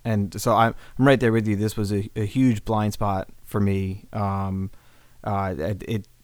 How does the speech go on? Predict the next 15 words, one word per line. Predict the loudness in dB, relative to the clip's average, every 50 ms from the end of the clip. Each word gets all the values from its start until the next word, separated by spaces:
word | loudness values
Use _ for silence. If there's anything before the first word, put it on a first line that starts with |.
| -10 -8 -4
just | 0 0 0 0 -2 -2
recently | -2 -2 0 0 -2 -2 -2 0 0 0 0 0 0 -2 -4 -6 -10 -8
was, | -4 -2 0 0 0 0 -2 -4 -4 -6 -6 -8 -12 _ -8
uh, | -6 -4 -4 -4 -6 -8
bumped | -2 0 2 2 2 0 -2
off | -2 0 0 0 0
the | 0 0
number | 2 2 2 2 0 0
one | 0 0 0 0 0
of | -2 -4
the | -6 -6
Sight | -4 -4 -4 -4 -4
and | -4 -4
Sound | -4 -2 -2 -2 -2 -2
list, | -2 -4 -4 -4 -8 -12 -12